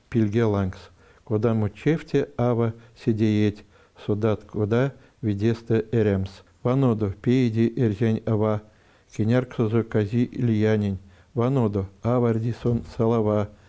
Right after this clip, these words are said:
ривскнезе анефти весенень. Кунсолодо моры эрзянь Ава,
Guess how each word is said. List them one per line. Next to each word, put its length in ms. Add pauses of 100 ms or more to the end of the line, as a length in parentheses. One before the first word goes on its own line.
(400)
ривскнезе 960 (120)
анефти 600
весенень. 680 (540)
Кунсолодо 720 (240)
моры 400
эрзянь 540
Ава, 360